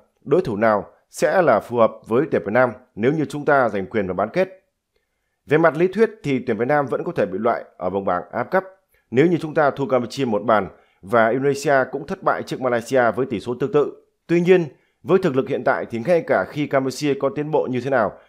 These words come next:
thì tuyển Việt Nam vẫn ở đẳng cấp cao hơn và nhà đương kim vô địch cũng được dự đoán là sẽ thắng đội bóng này vào tối ngày hôm nay. Thầy trò huấn luyện viên Park Hang-seo có chín mươi chín phần trăm khả năng là vào bán kết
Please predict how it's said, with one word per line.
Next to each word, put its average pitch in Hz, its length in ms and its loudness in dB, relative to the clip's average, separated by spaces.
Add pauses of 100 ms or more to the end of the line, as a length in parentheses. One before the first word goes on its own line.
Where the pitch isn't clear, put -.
(180)
thì 110 120 -4
tuyển 95 160 -4
Việt 98 100 -6
Nam 120 220 0 (320)
vẫn 165 180 2
ở 156 80 6
đẳng 101 200 -2
cấp 185 200 -2
cao 135 120 0
hơn 139 240 2 (320)
và 113 240 2
nhà 110 160 2
đương 139 140 -2
kim 143 140 -4
vô 127 60 -2
địch 117 120 0 (260)
cũng 165 140 -4
được 147 140 2
dự 131 80 0
đoán 120 300 2 (100)
là 98 300 0
sẽ 123 140 -6
thắng 135 160 -8
đội 107 140 -4
bóng 123 120 -2
này 107 180 2 (200)
vào 98 140 -2
tối 135 160 -2
ngày 147 80 -2
hôm 113 80 0
nay. 127 220 2 (1120)
Thầy 160 140 2
trò 147 260 6
huấn 165 160 0
luyện 190 60 2
viên 185 80 -4
Park 175 180 2
Hang-seo 165 220 4
có 156 300 0
chín 170 180 -2
mươi 190 120 4
chín 170 160 -6
phần 131 120 -4
trăm 135 200 2
khả 110 120 -4
năng 127 200 2 (180)
là 101 180 0
vào 98 120 -4
bán 107 180 0
kết 196 160 0